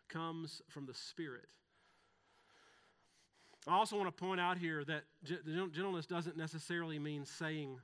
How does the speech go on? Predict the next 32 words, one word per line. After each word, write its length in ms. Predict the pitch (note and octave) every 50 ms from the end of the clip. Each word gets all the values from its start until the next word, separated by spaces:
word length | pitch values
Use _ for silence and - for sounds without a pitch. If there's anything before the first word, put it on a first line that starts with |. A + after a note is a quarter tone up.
| -
nothing. 460 | B2 C3 C#3 D#3+ F3+ F3 - - G#2+ F2+ - - _ _ _ _ _
It 160 | - G#3+ F3+
could 240 | - - A#3 D4 D#4
mean 280 | D#4 A#3 F#3+ E3 D3 C#3
saying 340 | - - E3 D3 C#3 C3 C3
nothing. 240 | B2+ C3 - D#3+
Sometimes 400 | - - A#3 B3+ C4+ B3 A3+ F#3+
in 60 | F#3+ F#3
situations 600 | D#3+ A#3 G3+ - F#3+ F3 F#3+ G#3 G#3 A3+ G#3+ F3+
that 100 | F3+ F#3+
we're 140 | F3 F3+ F#3+
in 120 | G3+ G3+
with 120 | G3+ F#3 -
people 400 | G3 G#3 G3+ - A3 G#3 G#3+ - - - - - - -
in 100 | F#3 F#3
our 100 | F3+ F3
lives, 320 | F3 F#3 G3 G#3 F#3+ D#3
gentleness 400 | D#3 G3+ G#3 G#3+ G#3 G3 - - -
could 240 | - - A3+ A#3 G3+
mean, 420 | F#3+ F#3 F#3+ F#3 F3 E3 D#3 D3+ D3 - - - - - - - - _ _ _ _
"I 160 | - E3+ A3
am 120 | G#3+ F#3 E3
going 180 | D3+ D#3+ D3
to 80 | A#2+ G#2+
choose 420 | - - - - F3+ F#3+ G3 F#3 -
to 80 | -
keep 220 | - - - F#3 F#3+
my 160 | E3+ D#3 E3+
mouth 300 | E3+ D#3+ D#3 D#3+ D#3+ -
closed 460 | - - D#3+ D3 B2+ A2+ A2 G#2 -
right 180 | A2 G#2+ - G2+
now." 240 | A#2 A#2+ G#2 F#2